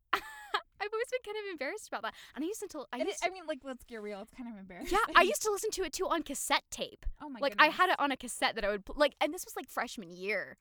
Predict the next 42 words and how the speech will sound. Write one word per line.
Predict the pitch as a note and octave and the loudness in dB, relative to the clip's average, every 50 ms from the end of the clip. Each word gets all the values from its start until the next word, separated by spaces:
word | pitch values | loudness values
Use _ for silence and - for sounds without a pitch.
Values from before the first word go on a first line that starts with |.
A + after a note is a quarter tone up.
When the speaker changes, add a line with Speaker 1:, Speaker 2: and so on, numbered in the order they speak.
| _ _ | _ _
Speaker 1:
I | - G#3 | 0 2
had | - F#4 G#4+ G#3+ G#3 | 2 4 2 2 2
a | G3+ | 0
cassette | - - - - - B3 - - | -6 -10 -14 -4 -2 -2 -2 0
tape | - - F#3 F#3+ | -2 -4 -4 -4
and | G3+ G3 | -6 -8
would | F#3+ F#3+ | -8 -6
listen | G3+ F3+ - A3+ G3 | -6 -6 -6 -6 -8
Speaker 2:
That's | F#3 A#3 - - | -10 -10 -10 -12
Speaker 1:
to | - | -14
Speaker 2:
so | G#3+ G3+ F#3+ - | -14 -14 -16 -16
funny. | G3+ G3 F#3 - | -8 -6 -6 -4
Speaker 1:
Yeah, | - A2 D#3 G#3+ - - - - - - | -4 -6 -8 -10 -12 -16 -20 -16 -12 -12
it | A3 | -10
was | G3+ G3 | -8 -8
old | B3 A#3 | -8 -8
Speaker 2:
Um, | A3+ | -8
Speaker 1:
school. | G#3+ G#3 G3+ F#3+ F#3+ G3+ A3 G#3 - - - - - - - - - - - - | -8 -8 -6 -4 -4 -4 -2 -4 -4 -4 -4 -10 -14 -16 -20 -20 -20 -20 -6 -6
Speaker 2:
I | G3+ | -6
really | G#3 G3+ G#3 G#3 G#3 G3+ G3+ G#3 | -4 -4 -8 -14 -14 -14 -16 -16
enjoy | G#3 G#3 G3 G#3 G#3 G3 | -16 -18 -16 -16 -16 -16
it. | G3 G3 - _ _ _ - - - - - _ | -16 -18 -20 _ _ _ -20 -20 -20 -20 -12 _
But | B3 B3+ C4+ B3+ | -6 -6 -6 -6
I'm | B3+ B3+ | -8 -8
in | B3+ A#3+ A#3 | -10 -10 -12
Speaker 1:
Mm-hmm. | F#3+ | -12
Speaker 2:
book | - - - _ - | -14 -16 -18 _ -20
two | - A#3 G#3 G#3 G3+ G3+ G#3+ B3+ C#4 C4+ - _ _ _ - | -16 -14 -14 -14 -14 -14 -14 -14 -14 -16 -18 _ _ _ -18
right | A3+ A3 G#3+ G3 | -16 -16 -16 -16
now. | G#3 G3+ G3 F#3+ F#3+ G3 A3 A#3 A#3 A#3 A#3 | -16 -16 -16 -16 -16 -16 -18 -18 -18 -18 -20
I've, | A3 G#3 _ - | -20 -20 _ -20
like, | A3 G#3 - _ G#3 | -20 -20 -20 _ -20
looped | G#3+ G#3+ G#3+ - - - | -20 -20 -20 -20 -20 -20
back | A3+ G#3+ A3 | -20 -18 -12
Speaker 1:
Do | - C#4+ | -8 -8
you | E4 | -4
know | F#4 | -4
that's | F#4+ D4 A3+ | -4 -4 -4
the | A3+ | -6
Speaker 2:
again. | C#4+ C4 | -6 -6
Speaker 1:
least | A#3 A3+ B3 - - | -6 -8 -10 -12 -14
popular? | - B3 G#3 G#3+ - B3+ B3+ C4+ D4 | -12 -12 -12 -12 -12 -12 -10 -10 -12